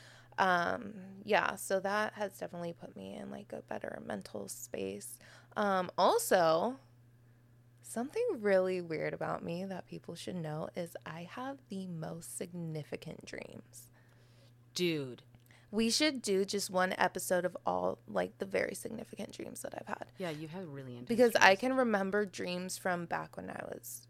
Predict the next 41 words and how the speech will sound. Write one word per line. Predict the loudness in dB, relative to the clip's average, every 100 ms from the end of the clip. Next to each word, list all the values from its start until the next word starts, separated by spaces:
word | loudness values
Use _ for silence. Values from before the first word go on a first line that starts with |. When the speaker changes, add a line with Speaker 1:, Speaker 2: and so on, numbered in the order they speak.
| -16 -14
Speaker 1:
a | -14 -12
toddler. | -2 2 2 -2 -6 -8 -14 -18 -2 0
Speaker 2:
I | 2
can | 0 0
remember | 2 0 0
some | -2 2 4 4
dreams | 2 2 2 0 2
that | 2 4
are | 2
really | 0 -2 -2
fun | 2 2 2
tidbits | -2 -2 0 -2
that | 0 2
I | 2
can | 0 -2
throw | 0 0
into | -2 -2
mine. | 2 4 4 0 0
They | 0
have | 0 -2
to | -4
do | -8
with | -8 -6
Harry | -6 -6
Potter | -4 -2 -2
characters | -2 0 0 2 2 2
Speaker 1:
Of |
course | 4 6 4 2 2
they | 2 4
Speaker 2:
and | 6
Speaker 1:
do. | 6
Speaker 2:
Orlando | 6 4 4 2 0
Bloom. | 0 0 2 4 4 4
Speaker 1:
Anyways, | 6 6 6 6 4 6 6 12 12 12
Speaker 2:
<laughs> | 12 12 12
Speaker 1:
so | 6 10 12 12 10 2 -14 -20 -20 -20 -20 -10 2
I've | 6 8 8 4 -4
read | 2 8 12 12 12 8
that | 8 8 8
people, | 0 -2 -2 4 6 8 6 4
like, | 6 6 6